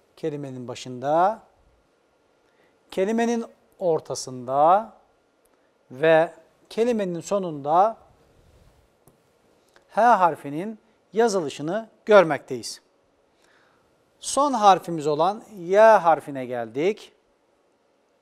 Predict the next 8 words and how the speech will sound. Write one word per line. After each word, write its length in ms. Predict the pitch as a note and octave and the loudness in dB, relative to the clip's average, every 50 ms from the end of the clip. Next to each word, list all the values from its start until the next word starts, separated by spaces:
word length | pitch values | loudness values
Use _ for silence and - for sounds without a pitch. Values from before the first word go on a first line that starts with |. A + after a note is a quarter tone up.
| _ _ _ _ _ _ _ _ _ _ _ _ _ _ _ _ _ _ _ _ _ _ _ _ _ _ _ _ _ _ _ _ _ _ _ _ _ _ _ _ _ _ _ _ _ _ _ _ _ _ _ _ _ _ _ _ _ _ _ - | _ _ _ _ _ _ _ _ _ _ _ _ _ _ _ _ _ _ _ _ _ _ _ _ _ _ _ _ _ _ _ _ _ _ _ _ _ _ _ _ _ _ _ _ _ _ _ _ _ _ _ _ _ _ _ _ _ _ _ -10
Kelimenin 600 | - - A3 A#3+ C#4 C4 C#4 C#4 D4 D#4 D4+ C4 | -4 0 0 2 2 2 2 2 2 2 2 2
başındaki 520 | B3 A#3 - - A#3 A#3+ A#3 A#3+ A#3 C4+ | 0 0 -2 -4 -6 -4 -4 -4 -4 -2
yazılışı 680 | C#4 C4+ B3 G#3+ G3 G#3+ G#3+ G#3 - - B3+ B3+ B3+ B3+ _ _ - | 0 0 0 0 0 -4 -6 -6 -6 -4 -4 -4 -4 -6 _ _ -12
bu 160 | G3+ G#3+ A#3+ | -8 -8 -6
şekilde, 560 | - - F#3 - - D#3+ D#3 D3+ F#3+ G#3 A#3 | -4 -6 -6 -6 -8 -10 -6 -2 -2 -2 -2
iki 220 | A#3 A3+ - B3 A#3 | -4 -8 -8 -6 -4
noktasından 720 | A3 G3+ G#3 - F#3+ D#3+ - E3 D#3+ D#3 F3 F#3 F#3+ F3+ | -4 -4 -4 -6 -8 -6 -8 -10 -8 -6 -6 -6 -6 -8
bunu 280 | E3+ D#3+ E3 F3+ G3+ | -8 -8 -8 -10 -10